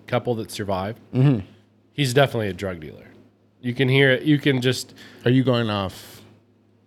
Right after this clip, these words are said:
Speaker 1: personal experience.
Speaker 2: Okay.
Speaker 1: This
Speaker 2: I
Speaker 1: guy.
Speaker 2: thought maybe you were going with, like,
Speaker 1: No.
Speaker 2: tone of voice or
Speaker 1: No, you can see that they weren't, this foursome was not going there for vacation.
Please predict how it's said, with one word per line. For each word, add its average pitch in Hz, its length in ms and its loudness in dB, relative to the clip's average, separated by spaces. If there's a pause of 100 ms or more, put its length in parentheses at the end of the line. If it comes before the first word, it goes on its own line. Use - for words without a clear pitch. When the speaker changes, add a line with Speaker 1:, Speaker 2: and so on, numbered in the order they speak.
(1700)
Speaker 1:
personal 120 400 -2
experience. 90 680 -10
Speaker 2:
Okay. 104 240 -4 (120)
Speaker 1:
This 95 160 -8
Speaker 2:
I 123 80 2
Speaker 1:
guy. - 40 -4
Speaker 2:
thought 147 160 2
maybe 139 220 4
you 131 80 4
were 127 80 4
going 113 320 2
with, 98 260 -2
like, 85 360 -6 (500)
Speaker 1:
No. 117 340 0
Speaker 2:
tone 117 220 4
of 101 80 0
voice 101 500 0
or 85 220 -4
Speaker 1:
No, 131 380 2 (100)
you 170 200 -2
can 143 280 0
see 131 340 2
that 107 300 -2
they 135 160 4
weren't, 147 420 4 (540)
this - 360 -2 (460)
foursome 131 480 2
was 101 180 -4
not 113 300 -2
going 107 300 -4
there 104 240 -2
for 101 180 -10
vacation. 95 640 -10